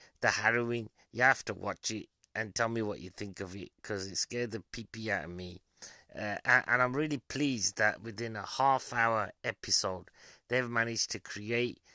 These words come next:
such a horrendous piece of work, which, uh, Hollywood s-, struggles to make.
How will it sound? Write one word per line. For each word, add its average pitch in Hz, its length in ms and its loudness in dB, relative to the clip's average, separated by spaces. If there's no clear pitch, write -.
such - 300 -4
a 120 60 2
horrendous 113 680 0
piece - 340 -2
of 92 160 -4
work, 113 460 0
which, - 380 -2
uh, 120 240 2
Hollywood 123 520 2
s-, - 240 -4
struggles 117 520 -2
to 113 120 -4
make. 110 540 -4